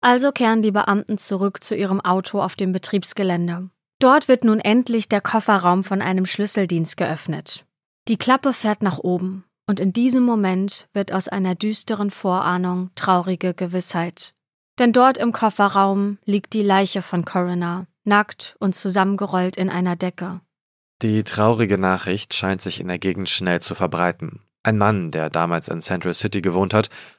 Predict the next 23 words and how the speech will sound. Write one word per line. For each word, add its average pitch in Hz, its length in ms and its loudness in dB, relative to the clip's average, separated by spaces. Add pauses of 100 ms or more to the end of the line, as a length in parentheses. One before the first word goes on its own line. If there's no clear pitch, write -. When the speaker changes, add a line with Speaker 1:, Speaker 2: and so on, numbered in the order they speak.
Speaker 2:
schreibt - 380 -2
auf 131 140 2
einem 107 220 0
Blog, 85 420 -2
dass, 104 380 -2
Zitat, 110 460 0 (400)
"bis - 240 -4
zum 113 220 0
Mittag 110 340 0
fast - 480 -6
jeder 90 540 2
in 92 120 -4
der 90 100 2
Stadt - 320 0
entweder 92 560 0
wusste 113 560 0
oder 160 440 2
behauptete 123 720 0
zu 85 200 -4
wissen, 87 280 -2
was 85 140 0
passiert 87 420 -4
war." - 240 0